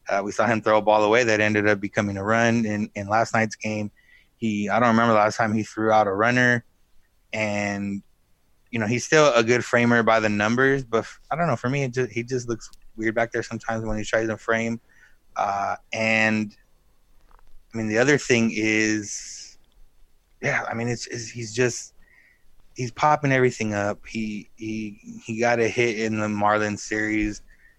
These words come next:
but, you know, every time he gets a hit, you're like, "Oh, maybe he's gonna turn it around," but nope, he just keeps popping everything up.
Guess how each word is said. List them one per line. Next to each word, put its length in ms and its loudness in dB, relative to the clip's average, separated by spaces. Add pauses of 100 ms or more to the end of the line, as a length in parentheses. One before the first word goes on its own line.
(140)
but, 220 -4 (240)
you 100 -6
know, 80 -4
every 160 -2
time 160 0
he 40 2
gets 180 0
a 60 2
hit, 200 2
you're 100 0
like, 140 4
"Oh, 60 0
maybe 160 0
he's 80 -6
gonna 140 2
turn 180 0
it 40 2
around," 300 2
but 140 -2
nope, 200 -4
he 60 -20
just 320 -14
keeps 160 -6
popping 260 2
everything 360 2
up. 260 4